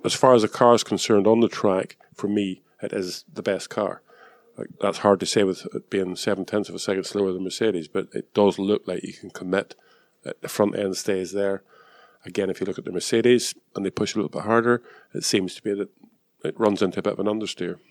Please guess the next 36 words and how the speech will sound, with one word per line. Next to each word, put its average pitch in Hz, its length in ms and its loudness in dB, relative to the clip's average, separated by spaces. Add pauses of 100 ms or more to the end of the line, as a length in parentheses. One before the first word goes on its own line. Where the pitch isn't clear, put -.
(800)
Uh, 110 360 6 (380)
and 143 120 6
then 180 80 10
we 147 40 6
get 147 80 8
Racing 131 280 8
Point, 104 360 8
which, - 280 2 (440)
you 131 120 6
know, 202 320 4
uh, 175 600 -6
as 113 140 4
we 113 160 4
know, 117 380 4 (240)
they've, 113 420 -4
they've 120 240 -4 (320)
built - 180 6
a, 107 160 -2 (140)
a - 140 -14
clone 117 420 2
of 104 140 0
the, 110 280 0
of 107 220 -8
last 117 240 -2
year's 110 140 -2
Mercedes. 110 520 -4 (600)
Nothing 156 220 4
wrong 131 240 10
with 95 100 4
that 98 160 2
because - 260 -6
it's - 220 -6
fully 120 360 2
le-, 117 300 0
fully 113 280 -2
legal. 113 500 -4